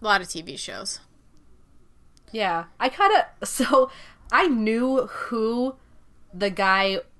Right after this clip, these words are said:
Speaker 2: like, um, superhero Freddy. I knew who Adam Brody was. I, I, I don't think I've ever actually seen anything with Adam Brody in it.
Speaker 1: Oh,
Speaker 2: Um, but
Speaker 1: yeah.
Speaker 2: I, but I'd known, I'd known his face
Speaker 1: Yeah.
Speaker 2: from, like, you know,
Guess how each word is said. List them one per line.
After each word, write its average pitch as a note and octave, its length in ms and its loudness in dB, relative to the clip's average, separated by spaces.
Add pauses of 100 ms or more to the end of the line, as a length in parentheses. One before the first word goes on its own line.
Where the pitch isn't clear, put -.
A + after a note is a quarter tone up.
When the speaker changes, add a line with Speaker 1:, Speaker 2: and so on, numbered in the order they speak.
(100)
Speaker 2:
like, F3 200 -6
um, F3+ 320 -2
superhero F3 500 -6
Freddy. D#3+ 320 -6
I G#3+ 200 0
knew B3+ 440 0
who B3 380 -4
Adam G3+ 320 0
Brody F#3+ 300 -2
was. F3 260 -2
I, G3 80 4
I, E3+ 140 0
I G3+ 40 0
don't G3+ 280 -2
think A#3 100 -6
I've G3+ 100 -2
ever F3 240 -2
actually F3 260 -4
seen F3+ 260 -8
anything F#3 320 -8
with E3+ 100 -6
Adam E3+ 300 -4
Brody E3+ 320 -4
in E3 160 -6
it. G#3 200 -2 (300)
Speaker 1:
Oh, B3 180 4
Speaker 2:
Um, F3 320 2
but F#3+ 300 0
Speaker 1:
yeah. A3+ 180 0
Speaker 2:
I, F#3 280 2 (100)
but G#3+ 100 -2
I'd G3+ 200 2
known, A3 420 2
I'd G#3 160 -2
known A#3 200 4
his A#3+ 260 -2
face G3 560 -2
Speaker 1:
Yeah. G#3 240 0
Speaker 2:
from, F#3+ 260 0
like, F3+ 240 0
you A3 80 -2
know, D3 200 -4